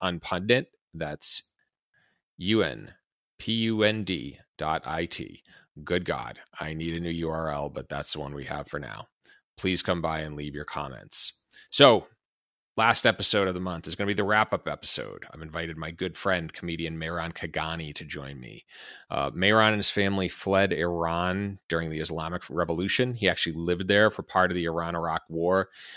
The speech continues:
has some really interesting stories, and I thought he'd be a good person to chat over immigration with. And because of who Mehran is,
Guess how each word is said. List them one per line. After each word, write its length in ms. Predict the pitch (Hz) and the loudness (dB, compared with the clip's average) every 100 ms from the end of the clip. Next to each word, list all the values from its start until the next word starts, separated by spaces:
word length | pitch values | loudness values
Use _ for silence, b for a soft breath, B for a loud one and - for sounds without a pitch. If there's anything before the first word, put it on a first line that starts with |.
| B | B
has 200 | - 87 | -2 0
some 240 | - 92 | 0 0
really 340 | 107 117 117 113 | 4 8 10 8
interesting 380 | 104 92 - 87 | 6 0 -2 0
stories, 520 | - 101 110 117 101 | 2 4 6 4 2
and 80 | 73 | -2
I 100 | 76 - | -4 2
thought 280 | 95 95 | 4 4
he'd 180 | - 95 | -2 -4
be 120 | 90 | -2
a 40 | 85 | -2
good 240 | 87 87 | -2 -4
person 320 | - 90 - | -2 -2 -2
to 40 | 80 | -4
chat 280 | - 87 87 | -2 0 2
over 240 | 82 78 | 0 -4
immigration 520 | 76 78 95 113 120 | -6 -4 0 0 2
with. 320 | 113 107 - - | 0 0 -2 -6
And 280 | 87 80 76 | -4 -4 -6
because 220 | 82 87 | -6 -6
of 60 | 85 | -2
who 100 | 98 | 4
Mehran 460 | 120 127 123 120 | 8 10 10 8
is, 240 | 117 117 | 2 0